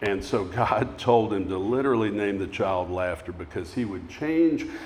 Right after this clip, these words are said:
Abraham's laughter of disbelief and derision into the laughter of wonder.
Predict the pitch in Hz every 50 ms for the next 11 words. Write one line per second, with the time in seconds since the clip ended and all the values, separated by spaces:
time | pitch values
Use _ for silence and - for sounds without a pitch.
0 | - - - - - - - - - - - - 143 151 151 143 156 143 139 139
1 | 127 123 113 90 85 113 107 117 120 127 135 143 143 - - - 151 139 139 139
2 | 139 131 117 101 - - - - - - - 156 165 160 165 - - - 123 117
3 | 117 120 127 135 135 139 139 - - 131 - 113 107 104 98 95 95 98 104 101
4 | 104 110 123 147 160 165 165 143 117 95 92 92 87 82 82 82 85 90 - -
5 | - - - - - 135 127 135 131 - - 139 120 113 110 98 101 104 101 104
6 | 101 92 - - - 110 98 98 - 101 92 90 85 82 85 85 92 92 92 90
7 | 85 80 80